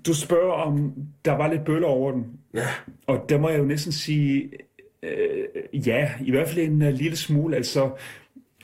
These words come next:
Speaker 1: da jeg finder ud af, at litteraturhistorikerne, de har underbelyst det område af hans, øh, liv, hvor han dyrker mandigheden, hvor han kører motorcykel,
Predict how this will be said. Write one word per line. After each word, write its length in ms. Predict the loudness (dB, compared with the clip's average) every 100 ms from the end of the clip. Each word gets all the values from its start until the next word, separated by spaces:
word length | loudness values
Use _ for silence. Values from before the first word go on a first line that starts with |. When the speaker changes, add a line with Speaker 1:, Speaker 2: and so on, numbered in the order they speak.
| _ _ _ _ _ -2
Speaker 1:
da 60 | 0
jeg 120 | 2
finder 220 | 0 -2
ud 120 | -2
af, 220 | 0 0 0
at 140 | -2
litteraturhistorikerne, 1200 | -2 -2 -2 -2 -2 -2 -4 -4 0 0 0 -2
de 120 | -4 -2
har 200 | 0 2
underbelyst 640 | 2 0 -2 -2 -2 -2
det 80 | -2
område 400 | -2 -2 -2 -4
af 180 | -6 -6
hans, 360 | -4 -4 -4
øh, 360 | -2 0 0 0
liv, 280 | -2 0 0
hvor 180 | 0 -4
han 180 | -2 0
dyrker 240 | 2 2
mandigheden, 480 | 0 0 -2 -4 -6 -6
hvor 80 |
han 140 | -8 -6
kører 200 | -2 0
motorcykel, 480 | 0 0 -2 -4